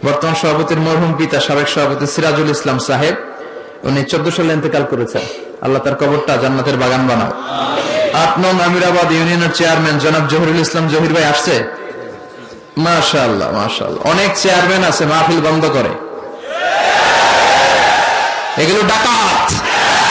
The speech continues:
আর আমাদের জহির ভাই মাহফিলে শুধু সাপোর্টই করে না, স্টেজে বসে আছে।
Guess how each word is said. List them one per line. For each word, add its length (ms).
আর 60
আমাদের 320
জহির 340
ভাই 180
মাহফিলে 460
শুধু 140
সাপোর্টই 480
করে 240
না, 120
স্টেজে 320
বসে 280
আছে। 300